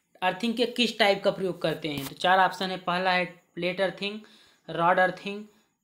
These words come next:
स्ट्रिप अर्थिंग, चौथा any of above। जो आईएमआरई का क्वेश्चन पूरा पूरा सॉल्व कर लिया होगा उसको पता होगा कि इस चैप्टर से कितने सारे क्वेश्चन आईएमआरई सब्जेक्ट से मैच कर रहे हैं।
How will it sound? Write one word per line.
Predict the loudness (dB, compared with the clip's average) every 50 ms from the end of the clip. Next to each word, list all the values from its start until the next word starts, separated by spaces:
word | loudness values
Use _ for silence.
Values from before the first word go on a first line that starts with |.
| _ _ _ _ _ _
स्ट्रिप | -12 -12 -8 -6 -6 0 2 2
अर्थिंग, | 2 2 0 -4 -6 -6 -6 -10 -16 _ -4
चौथा | -2 -2 -2 -2 -4 -4 -4 -2
any | -4 -2 -2 0 0 -2
of | -2 -4 -4 -6 -6
above। | -2 -2 -2 -2 -4 -8 -16 _ _ _ _ _ _ _
जो | -6 0 0 2 2 4
आईएमआरई | 4 4 4 4 2 2 0 0 0 0
का | 0 -2
क्वेश्चन | 0 0 -2 -4 -2 -2 -2 -4
पूरा | -2 -2 0 0 0 0
पूरा | 0 0 -2 -2
सॉल्व | -2 0 2 2 4 4 2
कर | 2 0 0
लिया | 0 0 0 0
होगा | 0 0 4 4
उसको | 2 2 2 -4 -8
पता | -6 -4 -6 -2 0 0 0
होगा | 0 0 -2 -2 0 0 -2
कि | -2 -2 -6 -6 -6 -8 -12 _ -6
इस | -6 -6 -2
चैप्टर | 0 0 0 0 -4 -8
से | -4 -4 -6
कितने | -4 -4 -6 -6 -4 -6 -6 -2
सारे | 0 0 0 0
क्वेश्चन | 0 0 -4 -4 -4 -8 -8 -8 -6 -4
आईएमआरई | -2 0 0 0 0 0 -2 -2
सब्जेक्ट | -4 -6 -8 -6 -6 -8 -8 -6
से | -8 -4
मैच | -2 0 -2 -2 -4
कर | -4 -4 -4
रहे | -4 -2 -4 -6
हैं। | -6 -8 -10 -12 -14 -14 _ _